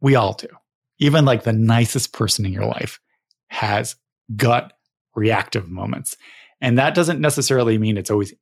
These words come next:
anger or it's always sadness. It could be excitement. It could be joy. I mean, there's just, like, when do you just feel like your brain gets short-circuited and you just react?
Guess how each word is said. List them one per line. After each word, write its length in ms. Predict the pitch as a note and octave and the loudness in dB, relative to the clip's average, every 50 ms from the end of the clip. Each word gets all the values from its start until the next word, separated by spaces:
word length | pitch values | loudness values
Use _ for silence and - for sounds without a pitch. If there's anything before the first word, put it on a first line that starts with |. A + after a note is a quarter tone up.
| - | -4
anger 440 | - A#2+ A2+ G#2 A2 A#2+ C#3 D#3 - _ _ _ _ _ _ _ _ _ - - | 0 0 0 2 2 0 0 -2 -6 _ _ _ _ _ _ _ _ _ -6 -2
or 100 | A#2+ G#2+ | -2 -2
it's 120 | - - | 0 -2
always 220 | G2+ F#2 F#2 - | -4 -4 -4 -4
sadness. 520 | - - C3 G#2+ G2 G2+ A2 B2+ C#3+ C#3 - - - | -2 0 0 0 0 0 0 -2 -2 -4 -6 -8 -6
It 120 | A#2 G2+ - | -6 -6 -4
could 120 | - G#2+ | -4 0
be 180 | G#2 D3+ - - | 0 0 0 0
excitement. 540 | F3+ F3 - - A3+ G#3+ F3+ F3 C#3 - - - | -4 -4 0 2 2 2 2 0 -6 -12 -12 -16
It 120 | - - | -12 -6
could 140 | - - B2 | -4 -2 0
be 120 | D#3+ D#3+ | 0 0
joy. 320 | C#3 - - - - - - | 0 0 0 0 -2 -2 -4
I 40 | - | -2
mean, 140 | A2+ A2 G#2+ | 0 2 2
there's 220 | A2+ A2+ A2 - | 4 2 2 2
just, 160 | C#3+ C#3 - | 0 2 2
like, 180 | D3 C3 B2 - - - - - | 2 0 0 -2 -10 -20 -12 -2
when 180 | C#3 C3+ E3 G#3 | 2 4 6 6
do 80 | E4 | 8
you 80 | E4 D4 | 8 8
just 280 | - E3 D3 - - - | 6 6 4 4 0 -4
feel 340 | - - C#3+ C3+ C3+ C3 | -2 2 4 4 6 6
like 220 | B2 A#2+ A2+ A2 - - - - _ - | 4 4 2 0 -2 -6 -14 -20 _ -4
your 160 | - C3 C#3 C3 | 0 0 0 2
brain 280 | B2 C3 C3 C3 B2+ | 2 2 2 2 2
gets 220 | A2+ C3 C3 - - | 0 -2 -2 -2 -6
short-circuited 760 | - - D#3+ E3+ C3+ - - C#3 B2+ - C3 A#2 A#2 G#2 | -2 0 -2 -2 0 0 0 0 0 2 2 2 2 2
and 140 | G#2+ G#2 G#2+ A2 | 2 2 2 2
you 80 | A2 | 2
just 240 | G#2+ G#2+ G2 - - | 0 -2 -4 -4 -6
react? 480 | A2+ A2 - - - - - - - | -8 -6 -6 -8 -8 -10 -14 -16 -18